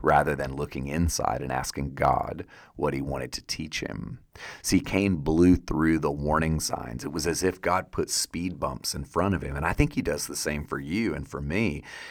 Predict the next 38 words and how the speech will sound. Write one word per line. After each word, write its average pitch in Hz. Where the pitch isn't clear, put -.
And 85
the 76
Lord 90
wanted 76
to 73
slow 76
Cain 71
down, 90
but 69
he 73
just 65
continued 71
ahead, 71
and 73
he 78
begins 69
to 78
seek -
revenge. 71
So -
what 78
does 87
he 87
do? 71
He 90
invites 76
his 127
brother 73
into 85
the 117
field, -
into 80
his 90
territory, -
and 76
he 67
kills 80
him. -